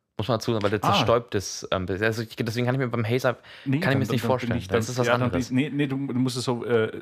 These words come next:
Speaker 2: das ist dann richtig dicht.
Speaker 1: Das ist richtig dichter
Speaker 2: Das ist
Speaker 1: Nebel,
Speaker 2: richtig
Speaker 1: ne?
Speaker 2: dicht.
Speaker 1: Okay.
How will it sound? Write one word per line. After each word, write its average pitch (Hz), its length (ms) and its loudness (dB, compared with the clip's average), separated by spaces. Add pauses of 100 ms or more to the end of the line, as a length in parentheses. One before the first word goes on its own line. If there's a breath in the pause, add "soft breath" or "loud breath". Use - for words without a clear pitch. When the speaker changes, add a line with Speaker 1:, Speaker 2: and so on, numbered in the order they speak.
(160)
Speaker 2:
das 110 140 -2
ist 117 100 -4
dann 120 140 4
richtig 113 260 -8
dicht. - 380 -6
Speaker 1:
Das 113 100 0
ist 117 40 -2
richtig 147 160 0
dichter 127 200 2
Speaker 2:
Das 98 80 2
ist 92 80 2
Speaker 1:
Nebel, 92 140 0
Speaker 2:
richtig - 160 -2
Speaker 1:
ne? - 0 -
Speaker 2:
dicht. - 60 0
Speaker 1:
Okay. 95 280 -4